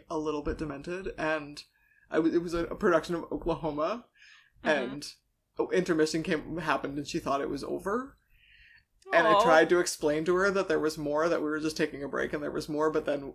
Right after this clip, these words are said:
Speaker 1: after intermission she was gone. <laughs> And I'm still,
Speaker 2: Aw.
Speaker 1: I a little, I worry about that lady 'cause I don't know who, why she was alone at the <laughs> theater. She did not
Speaker 2: Yeah.
Speaker 1: understand what was going on. Anyway, um, have I ever left a show at intermission? I don't,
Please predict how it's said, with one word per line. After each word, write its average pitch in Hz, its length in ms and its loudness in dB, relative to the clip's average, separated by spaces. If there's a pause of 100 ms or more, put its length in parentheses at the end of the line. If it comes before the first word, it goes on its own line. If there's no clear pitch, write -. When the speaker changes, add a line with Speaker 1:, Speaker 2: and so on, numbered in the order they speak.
Speaker 1:
after 151 340 -4
intermission 151 400 -8
she 160 140 -6
was 156 160 -8
gone. - 400 0
<laughs> - 40 4 (540)
And 311 100 8
I'm - 40 0
still, 196 540 8
Speaker 2:
Aw. 196 240 4
Speaker 1:
I - 80 10
a 214 80 10
little, 208 240 6
I 180 180 6
worry 147 300 0
about 131 220 -4
that 117 140 -2
lady 139 260 -4
'cause - 160 -6
I 147 80 0
don't 143 140 -2
know 139 80 -6
who, 170 140 -6
why 135 340 -4
she 156 160 -4
was 143 140 -2
alone 151 340 -2
at 185 100 -4
the - 120 10
<laughs> - 0 -
theater. - 640 8
She - 280 4
did - 160 4
not - 280 2
Speaker 2:
Yeah. 214 60 2
Speaker 1:
understand 190 500 0
what - 80 -2
was 175 140 -4
going 156 220 -4
on. 151 200 -10
Anyway, 151 260 -6 (640)
um, 311 300 6
have 208 200 0
I 349 140 6
ever 392 160 0
left 403 220 0
a 381 40 -2
show 381 220 -6
at 381 60 -8
intermission? 381 420 -6 (440)
I 233 80 0
don't, 262 300 -2